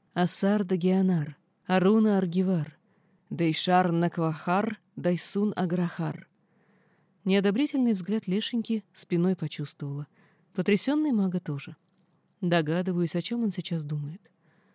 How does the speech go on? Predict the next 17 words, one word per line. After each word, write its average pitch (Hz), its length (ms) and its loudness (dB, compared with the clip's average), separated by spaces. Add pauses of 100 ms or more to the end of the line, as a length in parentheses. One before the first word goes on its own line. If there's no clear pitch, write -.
(280)
Что - 240 -2
быть 190 220 0
такого 208 320 0
не 202 120 4
может. 202 440 -2 (480)
С - 100 -20
подобной 247 380 2
легкостью 208 480 -2
переключаться 170 640 -2
со 160 100 -6
стихии 180 480 -4
на 160 100 0
стихию 180 460 -4
были 165 160 -2
способны 170 540 -4
только 175 260 -4
архимаги, 170 580 -2